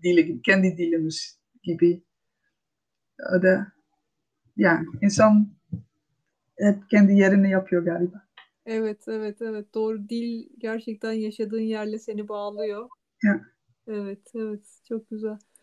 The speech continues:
Speaker 2: Şey sormak istiyorum. Bu az önceki o yoğunluk, İstanbul'daki yoğunluk, işte kalabalıktan bahsederken, e, aklıma geldi. Şimdi mesela Hollanda'da böyle bir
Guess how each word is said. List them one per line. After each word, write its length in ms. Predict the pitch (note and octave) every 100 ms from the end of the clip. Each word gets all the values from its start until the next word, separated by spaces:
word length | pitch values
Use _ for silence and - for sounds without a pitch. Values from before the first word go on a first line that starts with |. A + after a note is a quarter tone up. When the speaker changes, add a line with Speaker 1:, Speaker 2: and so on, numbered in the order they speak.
| _ - -
Speaker 2:
Şey 280 | - - C#4+
sormak 400 | D4 D4+ C4+ A3+
istiyorum. 280 | - A3+ G#3
Bu 120 | G#3+
az 100 | A#3
önceki 380 | B3+ B3+ B3 B3+
o 100 | B3
yoğunluk, 520 | A3 A#3 A3+ A#3 A#3
İstanbul'daki 680 | - - A3 G#3+ G3+ - -
yoğunluk, 540 | G#3 G#3 G#3 G#3 G3+ _
işte 200 | - F#3
kalabalıktan 800 | G3+ G3+ G3+ G#3 - G#3+ G#3 G#3
bahsederken, 960 | - G3+ G3 - G#3+ A3 G#3+ G#3 G3+ G3+ _ G3
e, 320 | F#3+ F#3+ F#3 F#3+
aklıma 400 | F#3+ - G#3 G#3
geldi. 400 | G#3 A3+ A#3 C4+ D#4+ - _ _
Şimdi 180 | - B3
mesela 220 | B3 C4
Hollanda'da 680 | A3 B3 C4+ D#4 C#4+ C#4 D4+
böyle 240 | C4+ C4+ C4+
bir 220 | C#4